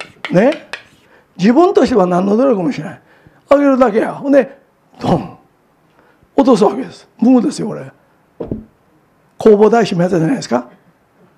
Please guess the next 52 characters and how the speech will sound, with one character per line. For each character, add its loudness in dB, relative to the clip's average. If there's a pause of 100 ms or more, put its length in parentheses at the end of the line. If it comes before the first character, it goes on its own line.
(320)
う 2
ん。 -6 (1040)
で、 2
今 4
言 2
っ -12
た 2
よ 2
う 0
に -2
朝 0
三 -2
十 -6
回。 -18 (1040)
ゆ-、 2
夜 2
三 -4
十 -6
回。 -14 (1080)
ね、 2
今 2
言 -2
っ -12
た 0
よ -2
う -2
に 0 (220)
バ 0
ス -4
を 0
待 -4
っ -20
て -4
る -4
暇 2
な 0
時 -4
間。 -8 (880)
あ 2
る 2
い 4
は、 -8 (1900)
テ 4
レ 2
ビ 0
見 0
て 2
る 0
暇 -4
な -4
時 -14
間。 -16